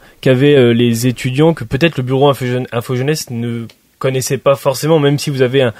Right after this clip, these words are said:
un lien quand même très fort avec, euh, avec les étudiants.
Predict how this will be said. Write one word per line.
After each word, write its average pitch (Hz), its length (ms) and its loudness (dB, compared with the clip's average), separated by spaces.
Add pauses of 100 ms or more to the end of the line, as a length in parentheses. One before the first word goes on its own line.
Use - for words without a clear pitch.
(280)
un 110 80 0
lien 127 180 0
quand 135 80 0
même 127 100 0
très 123 160 -2
fort 143 220 2
avec, 123 280 0
euh, 120 140 2
avec 117 240 -2
les 117 160 -4
étudiants. 131 380 0